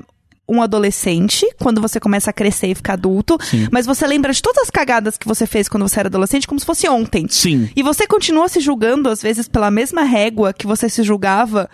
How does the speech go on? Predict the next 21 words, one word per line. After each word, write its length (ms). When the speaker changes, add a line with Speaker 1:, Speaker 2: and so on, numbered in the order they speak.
Speaker 1:
quando 180
eu, 80
por 160
exemplo, 380
tinha 260
dezoito 420
anos 400
e 120
abria 600
a 280
minha 180
noite 300
tomando 320
três 280
tequila, 460
entendeu? 300
Eu 60
achava 280
Speaker 2:
Sim. 80
Speaker 1:
super 240
normal. 400